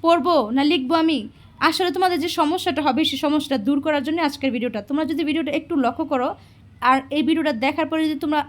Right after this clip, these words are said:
একটা ঘন্টা যদি ঠিকমতো বা দুই ঘন্টা যদি একটা বই ঠিকমতো পড়ো, এই বইটা, বাংলা বইটা, আমি যতটুকু পর্যন্ত বলবো, ইনশাআল্লাহ তোমরা একটা ভালো মার্ক পাবা, খুব সুন্দরভাবে তোমাদের একটু প্রস্তুতি হয়ে যাবে।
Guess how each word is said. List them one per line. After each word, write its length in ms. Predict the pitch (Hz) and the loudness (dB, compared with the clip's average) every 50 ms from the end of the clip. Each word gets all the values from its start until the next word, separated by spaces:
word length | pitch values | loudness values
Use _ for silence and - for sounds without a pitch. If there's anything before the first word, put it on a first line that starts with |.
| - - - 359 | -6 -4 -2 -2
একটা 220 | 370 - - - 381 | -2 -2 -2 0 0
ঘন্টা 220 | 320 330 349 320 359 | 2 2 2 2 2
যদি 160 | 349 349 277 311 | 0 0 -2 -4
ঠিকমতো 360 | - 349 311 311 339 339 302 320 | -4 -6 -4 -4 -4 -4 -2 0
বা 100 | 311 302 | -2 0
দুই 180 | 226 311 339 | 0 0 0
ঘন্টা 260 | 320 339 330 294 330 330 | 0 0 0 0 0 0
যদি 200 | 269 330 285 330 302 - | 0 0 -2 -2 -4 -4
একটা 300 | 277 269 - - - 285 277 | -8 -10 -10 -6 -2 -2 -2
বই 220 | 226 226 262 269 277 269 269 | 0 0 0 0 0 -2 -2
ঠিকমতো 360 | - 311 311 302 320 285 330 269 - | -6 -6 -4 -4 -4 -4 -4 -4 -2
পড়ো, 180 | 320 277 269 262 | 0 0 2 0
এই 100 | 277 226 | 0 0
বইটা, 280 | 202 247 226 220 247 269 359 - - - - - - - - - - - - - - | -2 -4 -4 -4 -4 -4 -4 -6 -10 -20 -20 -20 -20 -20 -20 -20 -20 -20 -20 -8 0
বাংলা 220 | 254 262 294 302 302 | 2 2 4 4 4
বইটা, 240 | 277 269 269 285 302 - - | 2 2 2 2 -2 0 0
আমি 180 | 285 294 320 330 330 294 226 - 220 | 0 0 0 0 0 -2 -4 -4 -2
যতটুকু 340 | 277 294 302 359 302 320 | -2 -2 0 0 -2 -2
পর্যন্ত 200 | 262 302 311 277 254 277 | -2 -2 -2 -2 0 0
বলবো, 180 | 302 285 226 269 285 - | 0 0 0 -2 -2 -2
ইনশাআল্লাহ 460 | 277 320 330 320 - 370 311 294 285 285 | -2 -2 -2 0 0 0 0 0 0 -2
তোমরা 160 | 302 320 294 285 | -2 -2 -4 -2
একটা 120 | 285 277 226 254 | -2 -2 -2 0
ভালো 120 | 247 254 | 0 2
মার্ক 220 | 269 247 233 233 - - | 2 0 0 -2 -4 -8
পাবা, 200 | - 233 214 247 277 294 277 262 - | -8 -6 -4 -4 -4 -4 -6 -12 -8
খুব 140 | - 320 294 | -8 -8 -8
সুন্দরভাবে 400 | - - - 349 339 381 381 381 311 | -6 -4 -2 0 0 2 0 0 0
তোমাদের 160 | 330 320 311 | 0 0 0
একটু 120 | 302 285 269 | -2 -2 -4
প্রস্তুতি 320 | - 294 285 - 285 294 330 | -4 -4 -4 -4 -4 0 0
হয়ে 140 | 277 262 220 | 0 2 0
যাবে। 160 | 285 247 330 | -2 -2 -2